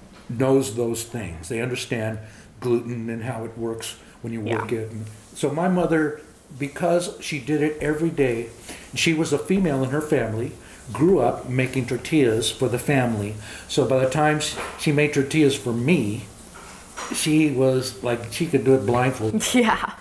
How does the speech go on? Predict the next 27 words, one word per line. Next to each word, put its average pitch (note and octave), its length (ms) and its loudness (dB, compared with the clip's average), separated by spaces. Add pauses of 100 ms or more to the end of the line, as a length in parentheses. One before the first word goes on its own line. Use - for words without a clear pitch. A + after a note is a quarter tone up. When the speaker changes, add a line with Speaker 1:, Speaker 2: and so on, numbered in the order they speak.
(380)
Speaker 1:
She D3 200 0
would C#3 120 4
just A#2 200 -2 (240)
pump C#3+ 240 0
'em C3 100 2
out B2+ 240 2
like A#2 180 0
nothing. A#2+ 340 0 (200)
And C3+ 160 2 (140)
everybody D#3 580 4
loved C3+ 420 2
my B2 300 -2
mother B2 360 -2 (240)
for A2+ 120 -4
that, C#3 500 0
and A2+ 140 -8
they A2 80 -4
would A2 200 -8
always A#2 340 -6
say, A2 300 -8 (280)
"I G#2+ 80 -8
want A#2 300 -6
some A2 200 -4
of G#2 120 -8
her A2 120 -6
tortillas." - 840 -6
Speaker 2:
Oh, - 120 -12